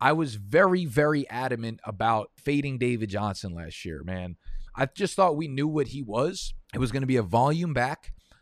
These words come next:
that had injury history that we hoped to catch passes. And you had to draft him in, like,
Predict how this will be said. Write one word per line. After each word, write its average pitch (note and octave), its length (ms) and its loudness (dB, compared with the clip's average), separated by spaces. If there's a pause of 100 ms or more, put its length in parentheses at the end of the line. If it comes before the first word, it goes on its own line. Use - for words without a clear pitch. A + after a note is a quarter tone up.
that A2 140 0
had B2 160 6
injury C#3+ 400 2
history E3+ 560 2 (140)
that C#3 120 0
we D#3+ 120 0
hoped D#3+ 240 0
to - 40 -8
catch C#3+ 320 -2
passes. D3+ 580 -2 (100)
And C#3+ 180 0
you F3+ 140 2
had E3+ 160 -2
to D3 80 -4
draft D3+ 360 -4
him C#3+ 100 -2
in, B2+ 100 -2
like, B2+ 160 -4